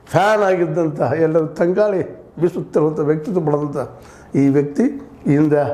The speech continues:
ಅವ್ರಿಲ್ಲ ಅನ್ನೋದನ್ನು ಬಿಟ್ಟರೆ ಮತ್ತೇನೂ ಇಲ್ಲ. ಮತ್ತು ಕರ್ನಾಟಕದಲ್ಲೂ ಸಹ ಬೆಂಗಳೂರು ಆಗಿರ್ಬೋದು,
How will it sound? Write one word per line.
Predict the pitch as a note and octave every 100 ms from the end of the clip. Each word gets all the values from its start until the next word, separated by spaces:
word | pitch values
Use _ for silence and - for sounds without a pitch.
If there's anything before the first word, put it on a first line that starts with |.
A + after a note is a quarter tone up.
| -
ಅವ್ರಿಲ್ಲ | D#3+ D#3 G3+ A3+
ಅನ್ನೋದನ್ನು | A3+ A3+ A3+ G3
ಬಿಟ್ಟರೆ | D4+ B3+
ಮತ್ತೇನೂ | F#3 - C4 C#4 A#3+
ಇಲ್ಲ. | E3+ D3+ - - - - - A3+
ಮತ್ತು | F#3 F#3
ಕರ್ನಾಟಕದಲ್ಲೂ | - D#3+ F3 E3 E3 E3+ F#3
ಸಹ | - -
ಬೆಂಗಳೂರು | D#3+ C3+ D3 D#3 D3+
ಆಗಿರ್ಬೋದು, | C#3 C3+ D3 C3+ C3